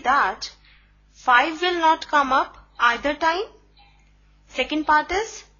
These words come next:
"Five will come up at least once." Let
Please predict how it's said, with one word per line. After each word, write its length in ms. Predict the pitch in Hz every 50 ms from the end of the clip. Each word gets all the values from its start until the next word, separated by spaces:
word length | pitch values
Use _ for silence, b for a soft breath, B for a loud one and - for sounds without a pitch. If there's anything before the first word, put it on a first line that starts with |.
| _ _
"Five 460 | _ _ - 247 240 214 285 285 277 294
will 140 | 339 339 339 330 - 302
come 180 | 285 254 214 214
up 180 | 247 339 - - - - _ _ _ - 233 220
at 100 | - 226 226
least 280 | 226 226 220 - - 294
once." 400 | 330 370 370 294 202 185 - - - - - - _ _ _ _ _ _ _ _ _ _ _ _ _ _ _ _ _ _ _ _ _ _ _ _ _ _ -
Let 180 | 254 254 -